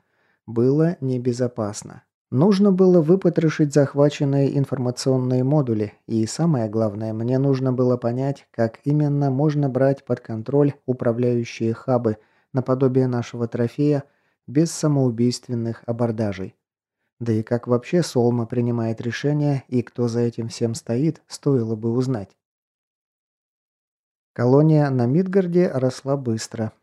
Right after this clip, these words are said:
Процесс вошел в ту стадию, когда освоение планеты и звездной системы больше не напоминало экстремальную экспедицию,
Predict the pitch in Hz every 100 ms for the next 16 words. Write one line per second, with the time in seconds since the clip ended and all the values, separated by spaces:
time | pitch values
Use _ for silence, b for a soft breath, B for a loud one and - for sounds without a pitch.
0 | _ _ _ 131 127 - 208 - 180 165
1 | 175 175 160 - 151 - 196 185 185 165
2 | 147 139 143 139 - 143 139 123 113 110
3 | 117 135 135 131 127 127 127 120 117 -
4 | 110 - 190 185 180 - 120 147 202 -
5 | 190 170 160 147 139 135 131 165 175 170
6 | 139 - 139 139 135 131 127 123 127 -
7 | - 123 120 - 127 120